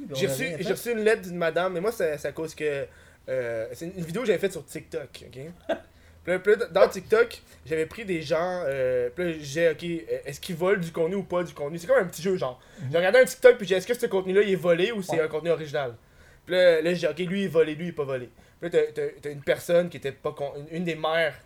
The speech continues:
Speaker 2: qui était pas contente, parce que majoritairement, c'est toutes des petites filles, genre, qui sont
Speaker 1: Mhm.
Speaker 2: sur TikTok.
Speaker 1: Ouais,
Speaker 2: J'ai
Speaker 1: puis,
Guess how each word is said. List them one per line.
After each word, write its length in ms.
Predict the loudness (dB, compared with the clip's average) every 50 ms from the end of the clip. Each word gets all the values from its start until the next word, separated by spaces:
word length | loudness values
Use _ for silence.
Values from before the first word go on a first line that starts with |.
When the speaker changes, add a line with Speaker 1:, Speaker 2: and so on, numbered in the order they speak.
| _ _ _ _ _ _ _ _ _ _
Speaker 2:
qui 60 | -12
était 100 | -10 -4
pas 120 | -4 -4
contente, 440 | -2 -2 -4 -2 -2 -2 -2 -2 -4
parce 140 | -6 -8 -8
que 80 | -10
majoritairement, 540 | -4 -4 -4 -2 -2 -4 -4 -4 -2 -2 -4 -4
c'est 80 | -8
toutes 180 | -12 -14 -16 -18
des 120 | -18 -20 _ _
petites 160 | _ -20 -16
filles, 260 | -10 -6 -6 -6 -4 -2
genre, 200 | -2 -4 -4 -4
qui 80 | -6
sont 60 | -6
Speaker 1:
Mhm. 40 | -6
Speaker 2:
sur 80 | -6 -8 -10
TikTok. 360 | -12 -10 -4 2 4 4 2 2 -8 -20 -20 -8 2
Speaker 1:
Ouais, 140 | 6 6 6
Speaker 2:
J'ai 80 | 6 6
Speaker 1:
puis, 80 | 4